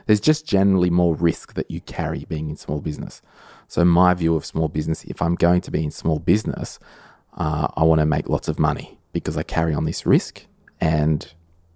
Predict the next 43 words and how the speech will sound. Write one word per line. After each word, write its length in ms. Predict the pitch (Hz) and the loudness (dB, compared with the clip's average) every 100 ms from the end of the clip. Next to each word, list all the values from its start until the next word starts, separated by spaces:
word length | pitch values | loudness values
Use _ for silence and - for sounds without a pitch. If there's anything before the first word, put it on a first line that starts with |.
| _ _ _ _ _ - | _ _ _ _ _ -10
why 200 | - 76 | -4 -2
not? 200 | - - _ _ - | -4 -10 _ _ -4
That 180 | 85 | -4
sounds 260 | - 113 90 | 2 2 6
really 180 | 80 78 | 4 4
weird, 280 | - 78 85 | 0 0 2
but 140 | 98 | 4
you, 180 | 120 - - - - - | 4 2 -6 -20 -18 -2
you 120 | 131 | 4
know 120 | 123 | 6
what 100 | 98 | 6
I'm 120 | 87 | 2
saying? 280 | - 90 90 | 0 0 2
Like, 220 | 101 98 | 2 2
it's 160 | 110 - | 0 2
like, 280 | 107 95 - - - _ - | 2 2 -4 -20 -20 _ 0
I 80 | 104 | 2
need 240 | 110 120 | 4 4
a 60 | 117 | 2
premium 920 | - - 120 127 120 98 78 143 208 _ _ _ _ _ _ _ _ | -2 0 2 2 2 2 2 0 -2 _ _ _ _ _ _ _ _
for 280 | - - 95 | -16 -2 0
the 120 | 90 | 2
risk 400 | 82 87 - - | 2 0 0 -6
that 120 | 85 | -4
I 80 | 80 | -4
carry 560 | 82 - 73 - - _ _ _ - | -4 -6 -6 -8 -12 _ _ _ -2
above 420 | 90 - 87 85 | 0 4 4 4
a 80 | 82 | 0
nine-to-five 840 | 80 80 69 - 80 76 78 - | 0 -2 -4 -8 -4 -2 -2 -6
salary. 580 | - 78 76 - - - _ _ | -8 -8 -6 -8 -10 -16 _ _
That's 160 | 90 - | -2 0
probably 240 | 101 80 | 0 2
a 20 | |
more 140 | 78 78 | 2 0
diplomatic 500 | - - 82 76 78 | -4 -4 -4 -4 -4
way 100 | 76 | -4
to 80 | 80 | -4
say 200 | - 73 | -6 -8
it. 120 | - _ - _ _ _ - _ _ - - - - | -8 _ -20 _ _ _ -20 _ _ -20 -20 -14 2
All 220 | 110 113 | 4 4
that 220 | 98 - | 2 -4
to 80 | - | -10
say, 640 | - - 117 104 - 104 | -10 2 2 2 -4 -10